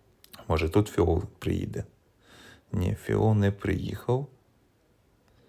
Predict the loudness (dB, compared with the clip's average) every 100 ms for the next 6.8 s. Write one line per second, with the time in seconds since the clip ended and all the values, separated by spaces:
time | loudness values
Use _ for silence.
0 | _ _ _ _ _ _ _ _ _ _
1 | _ _ _ _ _ _ _ _ _ _
2 | _ -12 -6 -4 -4 -4 -4 0 2 0
3 | -4 -12 -14 _ _ _ _ _ _ -20
4 | _ _ _ _ _ _ _ _ _ -20
5 | -20 _ -12 -10 -4 -2 -2 -2 0 2
6 | 0 -2 -2 2 4 2 0 -4